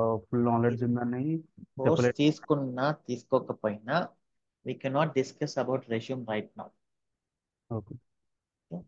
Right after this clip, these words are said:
Speaker 2: మీకు ఒకవేళ అంత డెస్పరేటెడ్‌గా ఉన్నప్పుడు, we conducted few sessions on resume, అవి ఛానల్‌లో ఉన్నాయి,
Speaker 1: ఆ,
Speaker 2: ఒకసారి
Speaker 1: ఓకే.
Speaker 2: చూడండి.
Speaker 1: ఆహా.
Speaker 2: దాన్ని చూస్తే మీకు full clarity వస్తుంది. Almost నేను టూ అవర్స్ spend చేశాను.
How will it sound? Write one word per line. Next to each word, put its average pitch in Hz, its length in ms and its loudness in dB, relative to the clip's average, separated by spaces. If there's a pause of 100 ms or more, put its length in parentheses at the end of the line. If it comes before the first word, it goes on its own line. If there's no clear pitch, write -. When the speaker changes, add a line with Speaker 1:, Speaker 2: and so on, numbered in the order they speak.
Speaker 2:
మీకు 120 220 -10
ఒకవేళ 147 320 4
అంత - 380 -4
డెస్పరేటెడ్‌గా 139 680 2
ఉన్నప్పుడు, 113 500 -4
we 139 160 -2
conducted 131 480 0
few 135 200 0
sessions 127 400 -6 (100)
on 117 80 -2
resume, 123 440 -2
అవి 127 180 0
ఛానల్‌లో 131 500 8
ఉన్నాయి, 113 360 -4
Speaker 1:
ఆ, - 60 -10 (560)
Speaker 2:
ఒకసారి 139 320 8
Speaker 1:
ఓకే. 123 120 2
Speaker 2:
చూడండి. 135 400 2 (400)
Speaker 1:
ఆహా. 107 180 -6
Speaker 2:
దాన్ని 131 280 2
చూస్తే 156 180 4
మీకు 143 220 0
full 156 180 8
clarity 120 400 6
వస్తుంది. - 300 -8 (140)
Almost 135 400 4
నేను 135 200 -2
టూ 147 60 6
అవర్స్ 147 300 8
spend 117 240 0
చేశాను. - 300 -6